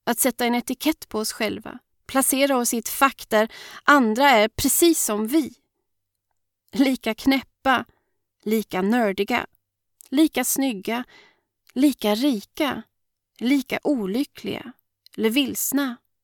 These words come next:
sökande, lika starka. Utanför vår trygga bubbla lever vi ofta med självförakt eller med rädslan att bli utstötta, oron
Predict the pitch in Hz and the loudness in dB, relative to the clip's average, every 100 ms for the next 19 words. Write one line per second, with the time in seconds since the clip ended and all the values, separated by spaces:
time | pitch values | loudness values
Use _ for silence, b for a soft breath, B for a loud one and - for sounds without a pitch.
0 | _ - - 269 247 - - 247 262 - | _ -6 0 0 0 -6 -6 -2 -2 -4
1 | - _ _ _ _ _ - 208 214 - | -12 _ _ _ _ _ -4 -2 -2 -4
2 | 190 - 247 208 - - 262 233 _ _ | -6 -4 -4 -6 -10 -10 -10 -12 _ _
3 | _ _ _ _ _ _ _ _ _ _ | _ _ _ _ _ _ _ _ _ _
4 | _ _ _ _ _ _ _ _ _ _ | _ _ _ _ _ _ _ _ _ _
5 | _ _ _ _ _ _ _ 320 285 - | _ _ _ _ _ _ _ 2 2 2
6 | 294 285 277 220 208 202 - 240 208 202 | -2 2 2 2 0 -2 -2 -4 -4 -4
7 | 220 202 214 214 262 _ _ _ 247 262 | -4 -4 -8 -10 -12 _ _ _ -2 0
8 | 254 233 240 - 240 - 214 208 226 - | 0 -2 -2 -2 -4 -6 -6 -6 -6 -4
9 | 240 208 - 220 240 - - - _ _ | -4 -6 -6 -6 -8 -12 -20 -20 _ _
10 | - 247 233 240 254 240 - - 254 220 | -6 0 2 2 2 0 -2 -2 -2 -4
11 | B B - 214 - 247 262 214 - 254 | B B -8 -6 -2 0 0 0 -2 -2
12 | 262 _ - - 240 _ _ _ _ 311 | -4 _ -14 -12 -14 _ _ _ _ 2
13 | 233 214 277 240 | 2 0 0 0